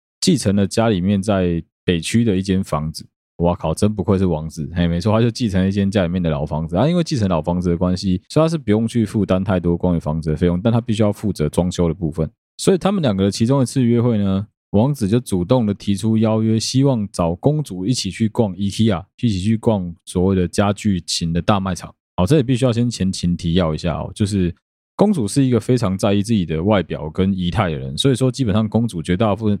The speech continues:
大部分的时间都花在整理自己的仪态上。什么意思？就她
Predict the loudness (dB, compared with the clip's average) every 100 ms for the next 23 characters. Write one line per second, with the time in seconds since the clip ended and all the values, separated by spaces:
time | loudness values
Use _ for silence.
0 | _ 2 2 2 -2 -2 -4 0 2 2
1 | 0 0 0 0 0 0 0 0 -2 -2
2 | -4 -2 -2 -2 -4 0 0 2 0 0